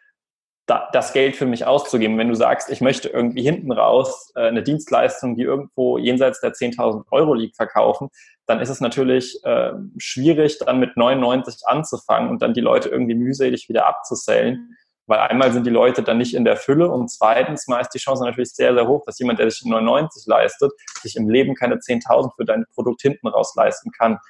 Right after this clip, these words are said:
Also da zu schauen, ist, ist, ist durch meine Maßnahmen der Realismus geschaffen, dass die Leute überhaupt mit mir langfristig zusammenarbeiten wollen und können.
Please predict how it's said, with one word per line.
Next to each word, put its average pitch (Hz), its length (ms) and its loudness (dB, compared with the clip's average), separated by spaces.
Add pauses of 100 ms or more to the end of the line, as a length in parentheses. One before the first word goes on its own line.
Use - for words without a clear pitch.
Also 104 160 -2
da 107 160 4
zu 127 140 -4
schauen, 123 260 -2 (260)
ist, - 240 -16 (280)
ist, - 340 -6
ist - 220 0
durch 123 120 0
meine 113 200 2
Maßnahmen 113 400 2
der 107 100 0
Realismus 113 460 0
geschaffen, - 420 -4
dass 117 120 -2
die 117 140 -10
Leute 110 200 -2
überhaupt - 180 -2
mit 120 160 -10
mir 117 60 -2
langfristig 117 440 -4
zusammenarbeiten 113 680 0
wollen 117 220 2
und 117 100 -6
können. 113 260 -4